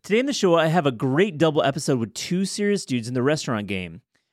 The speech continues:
Arjav Ezekiel is co-owner of Birdies, a beloved restaurant and wine bar located in Austin, Texas. On this episode, we talk about Arjav's immigrant upbringing in Portland,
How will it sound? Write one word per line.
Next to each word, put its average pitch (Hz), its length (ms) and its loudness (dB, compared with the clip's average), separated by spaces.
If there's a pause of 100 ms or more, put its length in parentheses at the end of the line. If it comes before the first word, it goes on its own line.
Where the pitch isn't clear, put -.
(120)
Arjav 208 360 0
Ezekiel 131 440 0
is - 160 -2
co-owner 196 520 2
of 127 160 -4
Birdies, 131 440 0
a - 120 -6
beloved 156 400 0
restaurant 147 480 0
and 123 160 -4
wine 127 240 2
bar 135 120 2
located 120 520 -2
in 110 100 -4
Austin, 113 380 -4
Texas. 117 600 -8 (340)
On 254 160 0
this 285 120 -2
episode, 254 300 2
we 202 80 2
talk 185 220 0
about 185 300 2
Arjav's 160 600 2
immigrant 147 400 0
upbringing 135 380 -2
in 110 80 0
Portland, 147 340 -2